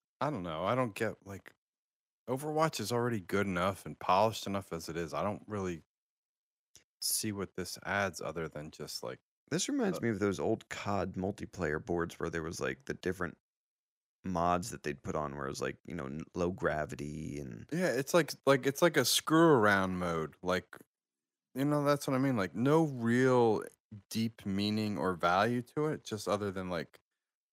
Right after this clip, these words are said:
Speaker 1: let's screw around with different play modes and, you know, have some good laughs
Speaker 2: But
Speaker 1: with
Speaker 2: how
Speaker 1: our
Speaker 2: long's the
Speaker 1: friends.
Speaker 2: game been out?
Speaker 1: I don't know. I mean
Speaker 2: It's been out long enough that, you know, this is just an extra, why the hell not?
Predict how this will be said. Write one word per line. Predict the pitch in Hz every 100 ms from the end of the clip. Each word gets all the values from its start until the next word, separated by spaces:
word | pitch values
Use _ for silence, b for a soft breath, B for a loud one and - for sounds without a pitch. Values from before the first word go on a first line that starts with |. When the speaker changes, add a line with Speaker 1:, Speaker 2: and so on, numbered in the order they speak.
| _
Speaker 1:
let's | 101 107
screw | - - 117 110
around | 101 98 101 98
with | 85
different | 98 90 85 -
play | - 87
modes | 85 80 80 78 73
and, | 80 76 69 _ _ _ _ _ _ _ _ _
you | 104
know, | 92
have | - 92 87
some | - 90
good | - 85
laughs | 82 80 78 -
Speaker 2:
But | 98
Speaker 1:
with |
Speaker 2:
how | 110
Speaker 1:
our |
Speaker 2:
long's | 127 120 71
the |
Speaker 1:
friends. | 107
Speaker 2:
game | 110
been | 90
out? | 62 50 _ _ _ _ _ _ _ _ _ _ _ _ _ _ _ _ -
Speaker 1:
I | 80
don't | 82 82
know. | 90 98 82 82
I | 73
mean | 78 73 82 _ _ _ _ _ _ _ _ _ _ _ _ _
Speaker 2:
It's | -
been | 95
out | 101 85
long | 101 101
enough | 104 104
that, | 87 - 67 - - -
you | -
know, | 78
this | 80 -
is | -
just | 113 -
an | -
extra, | 90 - 110
why | 104 95
the | 101
hell | 101
not? | 98 107